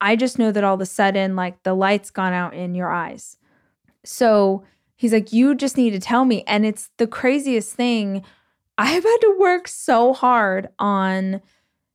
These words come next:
telling him in real time, because I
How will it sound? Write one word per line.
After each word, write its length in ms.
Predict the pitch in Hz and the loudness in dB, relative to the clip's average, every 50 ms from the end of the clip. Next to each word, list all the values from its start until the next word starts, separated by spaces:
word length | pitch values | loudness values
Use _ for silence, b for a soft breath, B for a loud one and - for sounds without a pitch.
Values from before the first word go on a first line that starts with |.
| _ _ - | _ _ -14
telling 720 | - - - 240 240 247 247 247 247 247 240 240 240 240 240 _ _ _ _ _ _ _ _ _ _ | -8 -4 0 2 2 2 2 2 2 2 2 0 0 -2 -6 _ _ _ _ _ _ _ _ _ _
him 440 | - - - 240 233 226 214 208 | -14 -6 -2 0 0 2 0 0
in 340 | - - - 208 202 190 185 | -2 -2 -4 -2 -2 -2 -2
real 280 | 196 208 202 196 190 185 | -2 0 2 0 0 -2
time, 520 | - - - 202 190 170 - - - - _ _ _ _ _ _ _ _ - | -2 -4 -4 -2 -2 -4 -6 -10 -14 -18 _ _ _ _ _ _ _ _ -4
because 840 | 226 208 - - - 233 220 214 208 208 202 196 190 - - - _ _ _ _ _ _ _ _ _ _ _ - | -4 -2 -2 -2 0 2 4 4 4 4 2 0 -2 -6 -14 -18 _ _ _ _ _ _ _ _ _ _ _ -2
I 640 | 214 220 220 220 220 226 233 233 233 233 226 - | 0 2 2 2 2 2 2 2 0 -2 -2 -6